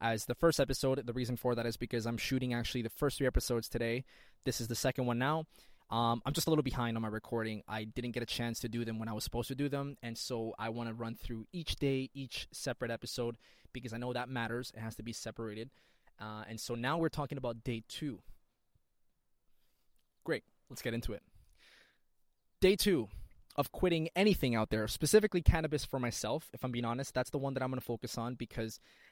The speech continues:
that's just where I'm at in terms of my life, what it is that I'm kind of, uh,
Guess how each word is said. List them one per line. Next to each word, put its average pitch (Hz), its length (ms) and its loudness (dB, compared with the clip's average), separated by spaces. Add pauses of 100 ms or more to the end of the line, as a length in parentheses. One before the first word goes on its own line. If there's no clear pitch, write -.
(100)
that's - 260 2
just - 260 2
where 131 680 6
I'm 131 180 0
at 123 220 0
in 123 120 -4
terms 120 380 -2
of 110 180 -4
my 117 280 -2
life, 113 340 -2
what 120 300 0
it 131 100 0
is 123 460 -2 (160)
that 110 260 2 (180)
I'm 117 200 -4
kind 117 340 -2
of, 110 240 -6
uh, 104 460 -2